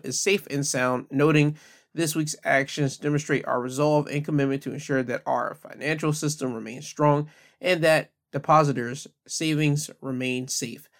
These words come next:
I don't believe none of that mess. I believe that people should have their money in different banks. Do that. Don't just rely all in one bank. That,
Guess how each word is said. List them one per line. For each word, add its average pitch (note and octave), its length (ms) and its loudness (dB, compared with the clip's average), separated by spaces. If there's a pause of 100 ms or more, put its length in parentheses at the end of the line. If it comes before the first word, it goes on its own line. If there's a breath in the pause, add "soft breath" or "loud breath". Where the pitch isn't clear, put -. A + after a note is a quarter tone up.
(400)
I D#3 140 4
don't C#3+ 140 2
believe C3+ 240 6
none C#3+ 200 4
of C#3+ 80 4
that C#3 140 4
mess. C#3 400 2
I C#3+ 120 4
believe C#3 220 2
that C3+ 120 -2
people C3+ 200 0
should C3+ 160 -2
have B2+ 300 0
their B2+ 140 -2
money B2+ 340 0
in C3 200 -10
different C#3+ 320 -6
banks. D#3+ 420 0 (440 soft breath)
Do D3+ 220 4
that. D3+ 340 4
Don't C#3+ 220 2
just C#3+ 140 0
rely C3 300 4
all C3+ 240 2
in B2 80 -4
one D3 280 0
bank. C#3+ 360 0 (640)
That, C#3+ 300 2